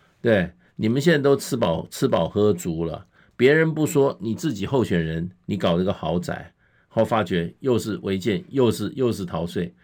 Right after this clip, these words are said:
然后又是他儿子的，还要拿，还要拿公家资源去给他站岗，到现在他什么都不做，你对这种人有什么期盼？对，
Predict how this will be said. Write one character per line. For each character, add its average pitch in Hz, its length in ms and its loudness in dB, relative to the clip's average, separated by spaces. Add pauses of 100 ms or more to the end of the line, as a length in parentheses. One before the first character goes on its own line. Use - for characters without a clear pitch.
(120)
然 110 100 -2
后 117 60 2
又 127 100 2
是 98 80 -2
他 104 80 0
儿 87 240 -2
子 - 180 -8
的， - 140 -20 (200)
还 113 140 0
要 127 120 2
拿， 92 340 -2
还 - 140 -2
要 120 160 2
拿 95 240 -2
公 110 220 -2
家 113 160 2
资 101 160 -4
源 92 100 0
去 92 80 -4
给 82 100 -8
他 78 80 -8
站 87 280 -4
岗， 80 260 -8 (380)
到 117 120 2
现 104 160 0
在 95 80 0
他 92 100 -2
什 87 140 -6
么 73 80 -10
都 87 120 -6
不 78 100 -8
做， 87 260 -8 (280)
你 101 100 -2
对 139 180 2
这 117 80 0
种 107 140 2
人 87 120 2
有 87 120 2
什 80 80 -6
么 80 80 -6
期 - 200 -12
盼？ 82 220 -8 (840)
对， 170 360 2